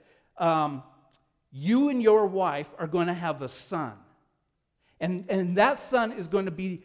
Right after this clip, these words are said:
and you are gonna become, of, through that son, you're gonna be the father of many,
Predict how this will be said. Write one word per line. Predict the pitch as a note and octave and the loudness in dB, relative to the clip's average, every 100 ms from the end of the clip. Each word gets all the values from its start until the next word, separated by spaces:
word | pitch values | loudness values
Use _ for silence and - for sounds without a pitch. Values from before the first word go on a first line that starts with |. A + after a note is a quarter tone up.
| _ - | _ -4
and | F#3+ F3 | -2 2
you | A3+ C4 | 0 0
are | |
gonna | A3 | -2
become, | F#3+ G3 G3+ G3 | -4 -6 -4 -4
of, | G3 D#3+ - | -4 -6 -8
through | F3+ B3 | 0 2
that | A3 D#3 - | 2 0 -2
son, | F3 E3 | -6 -4
you're | G3+ | -4
gonna | G3 F3 | -4 -4
be | F3+ | -8
the | D3+ | -12
father | - G3 F#3+ E3+ D#3+ | -4 0 0 0 -4
of | D3 D3+ | -6 -6
many, | E3+ G#3 G#3+ A3 | -2 -2 -2 -8